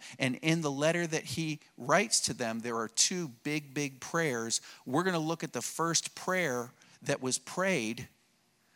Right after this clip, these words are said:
for the Ephesians. And we're gonna look at that prayer from our own chair today and just think, "Man, that prayer went out to the Ephesians, but it comes home to you and me right now."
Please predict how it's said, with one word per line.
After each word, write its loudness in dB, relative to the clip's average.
for 2
the 4
Ephesians. 2
And 0
we're 0
gonna 2
look 2
at -4
that 0
prayer 0
from 2
our 2
own 4
chair 2
today 2
and -2
just 6
think, 0
"Man, 2
that 2
prayer 0
went 2
out 2
to -2
the -2
Ephesians, -2
but 2
it -6
comes -2
home -2
to 2
you -2
and -4
me -2
right 2
now." 0